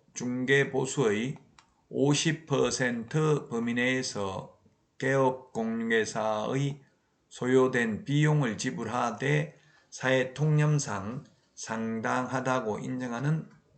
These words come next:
비용만 지불하면 됩니다. 스스로 발견한 경우에는 위약금이나 보수는 없다는 점을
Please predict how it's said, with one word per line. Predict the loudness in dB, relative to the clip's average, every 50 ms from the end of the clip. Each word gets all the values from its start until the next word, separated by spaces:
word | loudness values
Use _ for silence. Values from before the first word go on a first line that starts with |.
| _ _
비용만 | -12 -6 -2 0 2 2 2 2 0 0 0 -2 -4 -4 -4 -6 -6 -6
지불하면 | -8 -8 -6 -6 -4 -4 -2 -4 -4 -2 -2 -2 -2
됩니다. | -2 -4 -8 -6 -8 -8 -6 -6 -4 -4 -4 -6 -8 -10 -12 -18 _ _ _ _ _ _ _ _
스스로 | -10 -8 -6 0 2 4 4 6
발견한 | 4 4 2 0 0 0 2 2 2
경우에는 | 2 2 2 2 0 0 -2 -2 -4 -4 -6 -6 -10 -10 -4
위약금이나 | 0 2 2 2 2 0 -4 -6 -6 -4 -4 -4 -4 -4 -2 -2 0 0 -2 -2 -4 -6 -10 -16 _ _
보수는 | -8 -6 -4 -4 -2 -4 -4 -4 -4 -4 -6 -6 -6 -6 -8 -10 -12 _ _ _ _ _ _ _ _
없다는 | -6 -6 -6 -6 -12 -20 -8 -4 -2 -2 0 0 -2 -4 -4
점을 | -4 -4 -4 -2 -2 -2 -2 -2 -4 -6 -10 -12